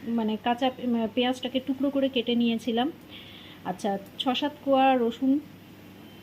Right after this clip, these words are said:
সেটা ছিল, আহ, ছিল হাফ ইঞ্চি মতন আদা, আচ্ছা, ছিল সাত আটটা কারি পাতা,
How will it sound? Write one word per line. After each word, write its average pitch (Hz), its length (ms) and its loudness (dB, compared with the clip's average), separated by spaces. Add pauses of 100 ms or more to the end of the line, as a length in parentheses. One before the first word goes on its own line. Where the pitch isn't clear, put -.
সেটা 262 320 2
ছিল, 262 340 2
আহ, - 1000 -6
ছিল 262 300 2
হাফ 247 280 0
ইঞ্চি 262 300 4
মতন 254 440 2
আদা, 226 380 0 (840)
আচ্ছা, 202 520 -2 (220)
ছিল 269 320 2 (440)
সাত 220 300 -6
আটটা 247 260 -4
কারি 226 300 0
পাতা, 247 400 -2